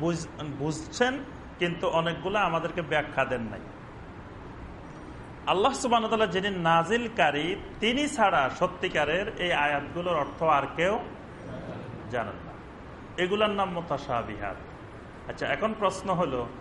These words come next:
যেটার অর্থ কেউ জানে না, এরকম আয়াত আল্লাহ দেওয়ার দরকার কি? ঠিক না?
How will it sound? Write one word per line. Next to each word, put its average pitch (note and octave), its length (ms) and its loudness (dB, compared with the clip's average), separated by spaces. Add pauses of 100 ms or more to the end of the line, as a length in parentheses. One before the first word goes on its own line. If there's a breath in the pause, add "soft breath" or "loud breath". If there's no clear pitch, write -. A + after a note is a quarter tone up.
(400)
যেটার E3+ 360 4
অর্থ E3+ 300 2
কেউ G3+ 260 2
জানে D3 320 2
না, A#2 260 -2
এরকম G#3+ 340 4
আয়াত F#3+ 340 6
আল্লাহ E3 280 4
দেওয়ার C#3+ 300 4
দরকার C3 300 2
কি? - 200 -6 (1300)
ঠিক C#3+ 200 -4
না? D3+ 380 -2